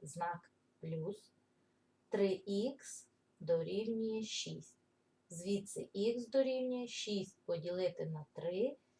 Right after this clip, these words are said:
х дорівнює два. Отже, у табличку я записую х дорівнює два, y дорівнює один. Знайдемо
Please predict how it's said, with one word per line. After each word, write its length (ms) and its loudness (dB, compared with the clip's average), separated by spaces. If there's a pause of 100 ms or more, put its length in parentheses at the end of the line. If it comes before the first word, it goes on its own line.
(260)
х 360 -2
дорівнює 760 -2
два. 380 -6 (1300)
Отже, 520 8 (140)
у 100 0
табличку 920 2
я 260 6
записую 840 0 (680)
х 360 2
дорівнює 680 -2
два, 540 4 (360)
y 420 2
дорівнює 580 2 (220)
один. 520 -4 (2750)
Знайдемо 880 6